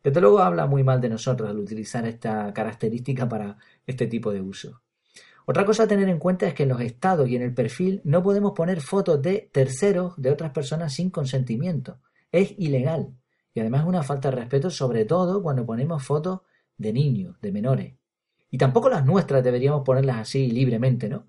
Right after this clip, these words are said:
¿Estás preparado para que cierta foto corra por el instituto, el colegio, por tu empresa? Tu identidad es tuya hasta que la haces pública.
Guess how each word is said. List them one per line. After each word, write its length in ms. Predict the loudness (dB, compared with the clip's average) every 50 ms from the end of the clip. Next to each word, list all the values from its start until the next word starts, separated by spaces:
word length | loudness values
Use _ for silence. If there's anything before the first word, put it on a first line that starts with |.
| _ _ _ _ _ _ -10
¿Estás 200 | -6 0 0 2
preparado 480 | 6 6 6 6 6 6 6 4 4 2
para 200 | 2 0 0 0
que 80 | -2
cierta 320 | -2 -2 -2 -2 -2 -2 -4
foto 560 | 0 0 0 2 4 4 4 4 4 2 -4 _ _ _ _ _
corra 320 | 6 6 6 8 6 4 4
por 120 | 4 4
el 100 | 4 4
instituto, 520 | 2 0 0 -2 -2 0 0 0 2 0
el 100 | 0 0
colegio, 480 | 2 0 2 2 2 2 2 0 -2 0
por 160 | 0 0 -2
tu 100 | 0 -2
empresa? 600 | -4 -4 -2 -2 -2 -2 -2 -4 -6 -8 -8 -10 _ _ _ _ _ _ _ _ _
Tu 120 | 0 2
identidad 500 | 4 4 4 2 2 2 2 2 2 2 2
es 200 | 0 0 0 0
tuya 500 | 0 2 2 4 4 4 2 0 -2 -10 _ _ _ _ _ _ _ -12
hasta 200 | -10 -6 -4 -2
que 100 | -2 0
la 100 | 0 0
haces 200 | -2 -2 -2 -4
pública. 520 | -4 -4 -8 -8 -8 -12 -16 -18 -20 _